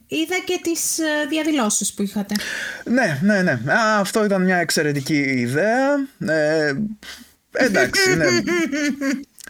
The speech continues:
Speaker 2: Λοιπόν, κοίτα τώρα τι γίνεται. Λέει η εφαρμογή ε,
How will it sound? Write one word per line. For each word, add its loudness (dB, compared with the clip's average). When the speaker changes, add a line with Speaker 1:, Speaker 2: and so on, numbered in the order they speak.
Speaker 2:
Λοιπόν, 0
κοίτα 2
τώρα 2
τι 2
γίνεται. 2
Λέει 2
η 2
εφαρμογή 0
ε, 0